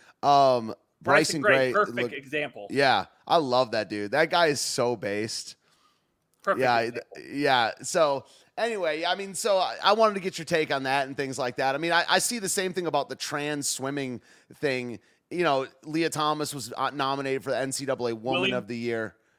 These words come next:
Speaker 1: Uh, William, yeah. And,
Speaker 2: <laughs>
Speaker 1: um, and it's like this, it, people are like, "We need to protect women's sports." I mean, the problem is not women's sports. The problem is that men think they're women and women think they're men.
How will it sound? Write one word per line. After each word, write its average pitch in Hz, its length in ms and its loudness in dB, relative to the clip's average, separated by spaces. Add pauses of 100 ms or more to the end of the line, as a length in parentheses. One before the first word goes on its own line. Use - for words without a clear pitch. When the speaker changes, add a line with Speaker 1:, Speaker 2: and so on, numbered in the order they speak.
(160)
Speaker 1:
Uh, 135 80 2
William, 139 540 4
yeah. 113 320 4
And, 143 340 0 (160)
Speaker 2:
<laughs> - 160 -20
Speaker 1:
um, 139 420 2 (260)
and 208 160 0
it's 175 140 -6
like 202 260 -2
this, 214 260 0
it, 139 240 -10
people 214 240 -2
are 226 40 4
like, 185 200 0
"We 214 120 -8
need 269 180 -2
to 233 60 -6
protect 220 520 2
women's 208 420 0
sports." 170 520 -2
I 147 40 -4
mean, 143 80 -6
the 147 80 -4
problem 208 420 -2
is 156 140 -10
not 170 220 -2
women's 139 320 -6
sports. 127 420 -4
The 117 60 -12
problem 135 440 -2
is 107 180 -10
that 113 180 -4
men 120 420 -4
think 127 240 -8
they're 117 140 -4
women 104 380 -8
and 95 180 -12
women 104 300 -10
think 101 200 -12
they're 85 140 -10
men. 73 320 -16